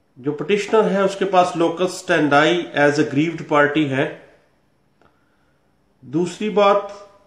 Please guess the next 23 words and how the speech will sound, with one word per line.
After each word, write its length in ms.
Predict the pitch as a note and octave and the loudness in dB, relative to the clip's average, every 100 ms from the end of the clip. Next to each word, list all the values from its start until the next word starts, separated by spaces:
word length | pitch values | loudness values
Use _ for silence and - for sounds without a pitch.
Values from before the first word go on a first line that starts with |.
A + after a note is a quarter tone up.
| _ _ _ _ _ _ - | _ _ _ _ _ _ -10
कि 60 | |
पिटिशनर 560 | F3 F#3 A3+ - A3+ A3 D3+ | -8 -4 -4 -2 0 2 2
जो 140 | D3+ | 2
रिट 300 | E3 F#3 - - - | 2 0 -8 -20 -12
वन 240 | B2+ D3 D#3+ | -2 0 4
नाइंटी 320 | D3+ C#3+ C#3+ | 2 2 -2
नाइन 300 | C3+ C3+ D3 | 0 0 0
में 160 | C#3 | 0
आया 220 | A#2 B2+ C#3+ C#3+ | 0 0 -2 -4
है, 120 | A#2 - - _ _ _ _ _ _ _ _ _ _ _ _ _ _ A#2+ | -10 -12 -18 _ _ _ _ _ _ _ _ _ _ _ _ _ _ -2
जो 180 | C#3+ C#3+ | 0 2
रिलीफ 460 | D3+ F#3+ G3 - | 2 0 -2 -6
वो 80 | D#3 D3+ | -4 2
चाह 200 | F3+ F3+ | 6 6
रहा 280 | E3 D3 C3+ | 6 4 2
है, 180 | B2+ D#3+ - - _ _ _ _ _ | 0 -6 -8 -20 _ _ _ _ _
कोई 160 | - D3+ | -4 -4
कानून, 540 | D3 C#3 C#3 E3 F3 F3 - - _ _ _ _ _ | 0 2 2 2 2 0 -10 -20 _ _ _ _ _
कोई 200 | D3 D3 | 2 2
rule 320 | D3+ E3+ D#3+ D3+ - | 4 2 0 -2 -4
and 240 | C#3 C3 C3 | -4 -2 -2
regulation 640 | C3+ C3+ C#3 D3+ - C3 | -4 -2 -4 -4 -8 -10
उसको 340 | A#2 - A#2+ | -10 -10 -10